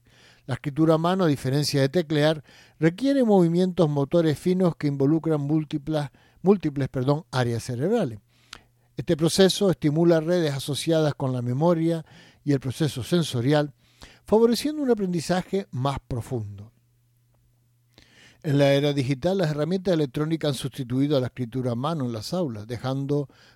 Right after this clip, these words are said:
preguntas sobre cómo afecta esto al aprendizaje. Y claro, esta diferencia entre la escritura manual o la digital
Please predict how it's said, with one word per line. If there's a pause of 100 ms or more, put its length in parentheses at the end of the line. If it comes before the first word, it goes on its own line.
preguntas
sobre
cómo
afecta
esto (440)
al
aprendizaje. (260)
Y
claro, (580)
esta
diferencia (220)
entre
la
escritura
manual
o
la
digital